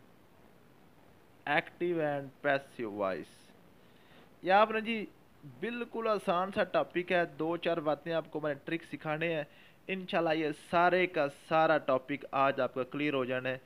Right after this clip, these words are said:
present tense के हवाले से। Present indefinite हो,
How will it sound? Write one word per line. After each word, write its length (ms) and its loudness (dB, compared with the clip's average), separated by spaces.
present 480 2
tense 300 -2
के 140 -2
हवाले 320 0
से। 200 -14
Present 400 4
indefinite 680 -2
हो, 280 -2